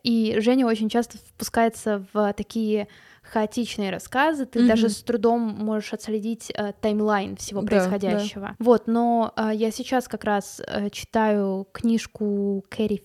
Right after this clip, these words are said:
Speaker 1: Фишер, э, которая играла Лею в "Звездных войнах",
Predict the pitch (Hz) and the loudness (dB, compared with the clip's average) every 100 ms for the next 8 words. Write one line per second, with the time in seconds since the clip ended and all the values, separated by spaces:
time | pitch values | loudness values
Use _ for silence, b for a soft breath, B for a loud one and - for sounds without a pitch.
0 | - 294 370 - 247 - - 214 208 202 | -6 -4 -2 0 -2 -2 -6 -2 -2 -2
1 | 202 208 - 190 214 202 196 202 202 190 | -4 -8 -6 -2 0 0 -2 0 2 2
2 | 185 196 185 196 180 190 B B B B | -2 -4 -2 -2 -2 -6 B B B B
3 | B 214 214 208 220 247 330 320 262 | B 2 4 2 2 2 4 2 0